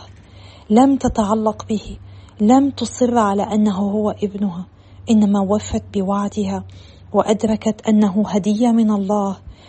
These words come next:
الله باركها في هذا الولد، وهي قد اؤتمنت عليه، والآن حان الوقت لتعطيه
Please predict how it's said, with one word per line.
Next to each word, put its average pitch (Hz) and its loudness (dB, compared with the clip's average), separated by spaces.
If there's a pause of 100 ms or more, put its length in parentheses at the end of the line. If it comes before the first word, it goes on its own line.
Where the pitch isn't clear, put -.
(200)
الله 208 4
باركها 202 0
في 190 -6
هذا 202 -2
الولد، 196 -4 (500)
وهي 233 0 (160)
قد 220 0
اؤتمنت 233 0
عليه، 190 -6 (160)
والآن 202 0
حان 202 -4
الوقت 185 -6
لتعطيه 180 -6